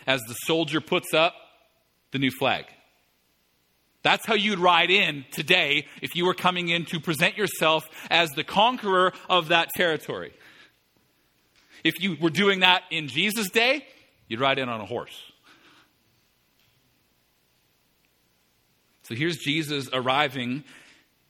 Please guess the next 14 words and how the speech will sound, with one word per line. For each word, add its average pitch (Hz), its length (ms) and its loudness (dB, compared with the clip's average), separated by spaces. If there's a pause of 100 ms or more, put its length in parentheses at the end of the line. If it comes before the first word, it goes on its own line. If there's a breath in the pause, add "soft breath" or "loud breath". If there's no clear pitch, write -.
in 151 200 0
the 147 60 0
manner 151 460 2
of 151 160 -4
a 139 60 -2
king 156 480 -2
who 160 260 -4
is 151 200 0
currently 156 440 -2
ruling 139 380 0
and 127 100 -2
reigning 135 300 0
in 110 120 -6
peace. - 500 -8